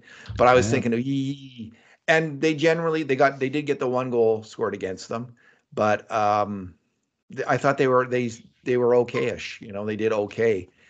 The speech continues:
Speaker 1: So that's a start. Maybe they, you know, you build on that a little bit because that, that could have gone sideways really fast early in the game,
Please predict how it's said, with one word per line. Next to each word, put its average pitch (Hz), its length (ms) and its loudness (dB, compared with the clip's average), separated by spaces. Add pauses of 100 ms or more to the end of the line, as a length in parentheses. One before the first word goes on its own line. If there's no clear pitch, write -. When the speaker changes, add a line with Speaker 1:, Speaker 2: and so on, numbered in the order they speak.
(240)
Speaker 1:
So 117 580 2 (920)
that's 113 280 -2
a 127 60 -8
start. 135 400 -4
Maybe 107 200 -4
they, 104 140 -4
you 104 160 -12
know, 110 80 -6
you 110 160 -4
build 107 240 0
on 95 160 -2
that 101 220 0
a - 20 -2
little 92 220 -2
bit - 340 -4
because 95 440 -4
that, 110 220 2 (140)
that 107 440 -2
could 104 120 0
have 92 80 0
gone 90 240 -2
sideways 92 580 0
really 92 220 0
fast 92 500 0
early 117 300 4
in 98 80 -2
the 95 80 -4
game, 95 420 -4